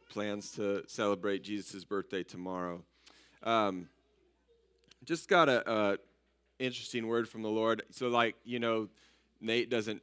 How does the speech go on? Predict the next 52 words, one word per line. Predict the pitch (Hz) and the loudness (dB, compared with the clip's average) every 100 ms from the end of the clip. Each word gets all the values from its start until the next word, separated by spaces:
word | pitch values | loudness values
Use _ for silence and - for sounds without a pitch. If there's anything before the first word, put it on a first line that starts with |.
| _ | _
teach | 117 110 - _ _ _ _ _ 104 - | -6 -6 -8 _ _ _ _ _ -14 -10
typical | - 107 104 110 | -4 -2 -2 -6
Christmas | - 113 - 104 | -4 -6 -4 -8
messages | 107 107 - 101 110 107 | -2 -4 -4 -6 -4 -4
usually. | 117 107 117 117 117 - - - - _ - | -6 -2 0 0 -2 -12 -20 -20 -20 _ -8
So, | 120 107 101 98 | 0 2 2 0
um, | 107 98 90 87 90 - - | 0 2 0 -4 -10 -14 -4
I, | 113 - | -4 -2
it's | 120 123 | -6 -6
partially, | - 160 165 156 143 135 117 | -4 2 4 2 4 6 6
like, | 117 113 | 6 4
it | 117 | 0
started | - 151 131 | 2 2 4
out | 131 120 | 4 4
early, | 131 135 127 | 4 6 6
it | 113 | 6
was | 107 | 2
because | 113 - 120 110 | -4 0 0 2
I, | 110 95 _ _ | 2 0 _ _
I | 107 | -2
was | 107 101 90 | 0 -2 -6
just | 101 | -8
not | 107 104 90 | 0 0 0
gonna | 101 98 | -2 -2
go | 104 101 | 0 0
with | 95 | -2
the | 90 | -6
flow. | - 113 - - | -6 -2 -2 -4
<laughs> | - - - - - | -14 -18 -16 -16 -4
You | 123 | -2
know, | 107 98 | 0 2
I'm | 101 107 | 0 0
not | 110 - | 0 0
a | 92 | -2
go | 98 | -2
with | 101 | -2
the | 95 | -4
flow | 98 104 | -4 -4
type | 98 104 | 0 -2
of | 95 | -2
person. | 110 107 107 104 | -2 -2 -2 -4
But | 120 | 0
then | 175 180 | 0 2
really, | 139 202 151 123 - | 2 4 6 4 2
it, | 117 - _ _ _ | -4 -6 _ _ _
I | 113 | -4
was | 120 107 | -2 -2
like, | 117 107 87 | 0 0 0
"I | 117 | -8
think | - 196 | -6 -6
there's | 143 113 | -2 -4
just, | 107 107 | -4 -8